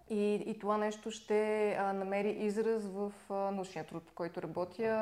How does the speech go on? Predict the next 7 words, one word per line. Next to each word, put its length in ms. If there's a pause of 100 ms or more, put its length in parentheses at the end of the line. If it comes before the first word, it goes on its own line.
(440)
а, 160
така 300
че 520 (640)
чисто, 840 (380)
а, 440 (460)
количествено, 580
качествено 500